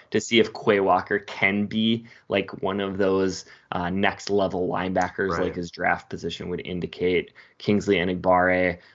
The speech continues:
Speaker 1: um, or however Al Michaels tried to say his name.
Speaker 2: <laughs>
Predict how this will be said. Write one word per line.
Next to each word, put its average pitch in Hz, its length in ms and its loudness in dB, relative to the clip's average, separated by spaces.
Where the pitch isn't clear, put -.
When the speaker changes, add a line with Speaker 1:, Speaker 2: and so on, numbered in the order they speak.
Speaker 1:
um, 80 280 0
or 87 120 -2
however 98 580 4
Al 90 180 4
Michaels 92 440 -2
tried 92 240 2
to 92 60 -6
say 92 200 -2
his 90 180 0
name. 92 360 -2
Speaker 2:
<laughs> - 40 -18